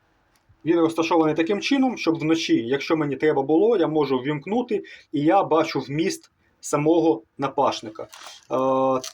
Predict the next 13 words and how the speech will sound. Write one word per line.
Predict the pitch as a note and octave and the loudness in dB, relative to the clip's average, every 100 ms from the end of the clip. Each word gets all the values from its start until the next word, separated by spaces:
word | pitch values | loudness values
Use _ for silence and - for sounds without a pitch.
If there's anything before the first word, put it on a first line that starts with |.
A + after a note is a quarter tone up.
| - | -12
підсумочок | F3 - G#3 E3 D#3 D#3+ | -8 -2 0 0 0 2
я | D3 | 2
зробив | D3+ C#3+ C#3+ | 2 2 2
власноруч, | C3 D#3 - C4 B3+ A#3 - - D3 | 2 0 0 0 2 0 -4 -8 0
він | D#3+ | 0
кріпиться | D#3+ D3+ C3 - C3+ | 2 0 0 -2 -2
на | C#3 A#2 - _ _ _ _ _ | 0 -2 -4 _ _ _ _ _
велкро-панель, | C3+ E3 C3+ C#3+ C3+ F#3+ B3 B3+ A#3+ - | 0 2 2 -2 -2 -2 0 -2 -4 -10
стоп | - - A#3+ F3+ | -6 0 2 2
задній | F#3+ F3+ E3 D3 | 2 2 2 0
від | C3+ E3 - _ - | 0 -4 -4 _ -4
велосипеду. | D3 C#3 D3+ B2+ A2+ A2 - - - - - | -2 -2 -4 -4 -2 -4 -8 -20 -20 -12 -4
Е, | C3+ C3+ C3+ C3 B2 | 0 4 4 4 2